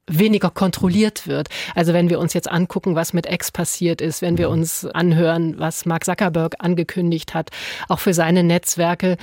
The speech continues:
Speaker 1: frage ich mich ja schon, wie sollen solche Geschichten und solche Beispiele, f-, von denen Sie erzählen in Ihrem Buch und die, glaube ich, schon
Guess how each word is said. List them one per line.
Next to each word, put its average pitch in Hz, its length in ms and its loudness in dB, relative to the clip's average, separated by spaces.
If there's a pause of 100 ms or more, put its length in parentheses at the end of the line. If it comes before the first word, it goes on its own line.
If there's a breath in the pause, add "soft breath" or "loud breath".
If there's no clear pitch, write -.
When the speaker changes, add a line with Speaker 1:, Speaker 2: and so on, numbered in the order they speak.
(400 loud breath)
Speaker 1:
frage 175 300 0
ich 165 100 -4
mich 175 120 2
ja 165 100 2
schon, 196 480 2 (920)
wie 175 560 0
sollen 185 420 2
solche 175 380 2
Geschichten 190 800 0
und 165 240 -2
solche 170 640 0 (720 loud breath)
Beispiele, 165 1040 2
f-, - 160 -16 (320)
von - 240 -2
denen 165 220 4
Sie 190 200 2
erzählen 190 440 2
in 190 120 2
Ihrem 180 240 2
Buch 247 260 0
und 185 120 0
die, 196 60 -2
glaube 175 220 0
ich, - 80 -4
schon 190 300 2